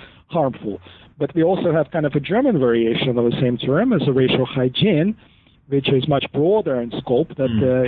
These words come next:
Speaker 1: English word eugenics, and sort of loosely means as a hereditary improvement of a population of all humanity. Uh, then we also have, there's a connection between the, uh, eugenics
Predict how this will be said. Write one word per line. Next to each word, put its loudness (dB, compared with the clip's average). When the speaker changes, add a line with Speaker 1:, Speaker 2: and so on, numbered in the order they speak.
Speaker 1:
English 0
word 2
eugenics, 0
and 0
sort -2
of -4
loosely 2
means 2
as 0
a 2
hereditary 0
improvement -2
of 0
a 0
population 0
of -2
all 0
humanity. -4
Uh, 2
then -2
we 2
also 0
have, 0
there's 0
a 0
connection 0
between 0
the, 2
uh, 2
eugenics 0